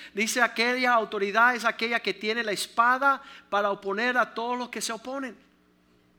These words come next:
Cada vez que estás oponiéndote a una autoridad, te estás oponiendo a Dios. No lo digo yo, lo dice la palabra en Romanos trece.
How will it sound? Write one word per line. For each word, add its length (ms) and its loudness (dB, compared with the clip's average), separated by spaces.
Cada 220 4
vez 140 -2
que 100 -4
estás 300 4
oponiéndote 580 -4
a 20 -6
una 120 0
autoridad, 480 0
te 80 -6
estás 260 -2
oponiendo 540 -6
a 80 0
Dios. 500 -8
No 140 -4
lo 140 -2
digo 240 -6
yo, 180 -8
lo 100 -6
dice 240 -6
la 160 0
palabra 460 0
en 80 -6
Romanos 480 -4
trece. 380 -8